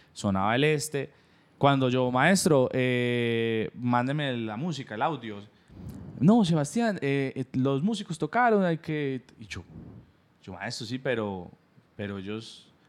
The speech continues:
por más que toquen encima de una pista o algo, el audio no,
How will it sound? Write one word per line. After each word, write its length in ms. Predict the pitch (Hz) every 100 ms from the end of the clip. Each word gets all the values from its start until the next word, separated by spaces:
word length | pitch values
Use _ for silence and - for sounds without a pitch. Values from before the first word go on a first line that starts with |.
| _
por 160 | 117 117
más 200 | 107 -
que 80 |
toquen 280 | 127 135 143
encima 240 | 131 113 107
de 60 |
una 180 | 120 127
pista 400 | 139 127 - 120
o 100 | 123
algo, 340 | 120 117 139 - _ _ _ _ _
el 100 | 101
audio 280 | 90 92 107
no, 340 | 110 107 104